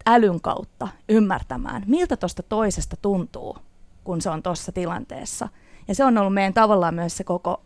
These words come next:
pointti, että mehän ollaan nähty nämä tilanteet.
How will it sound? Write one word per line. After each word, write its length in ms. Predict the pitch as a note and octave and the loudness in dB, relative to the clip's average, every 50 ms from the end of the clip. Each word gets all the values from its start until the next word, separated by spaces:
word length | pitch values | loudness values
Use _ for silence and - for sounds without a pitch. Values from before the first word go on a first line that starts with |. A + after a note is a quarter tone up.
| _ _ - | _ _ -2
pointti, 540 | - C#4 C#4 A3 F3+ - - - - - - - _ _ - - - _ - - | 0 2 2 0 -2 -4 -10 -12 -12 -12 -12 -18 _ _ -20 -20 -20 _ -8 -6
että 280 | F#3+ F#3+ - - F#3 | -4 -4 -4 -4 -2
mehän 200 | G3 G3 A3+ A3 | -2 0 0 0
ollaan 200 | G#3+ G#3+ G#3 G#3 | 0 0 0 0
nähty 260 | A3+ B3 - - G3+ | -2 -4 -6 -6 -8
nämä 160 | F#3+ F#3 - - | -6 -6 -6 -8
tilanteet. 640 | - - D#2+ - - - - - - - - - | -8 -8 -8 -8 -10 -10 -12 -12 -12 -12 -14 -16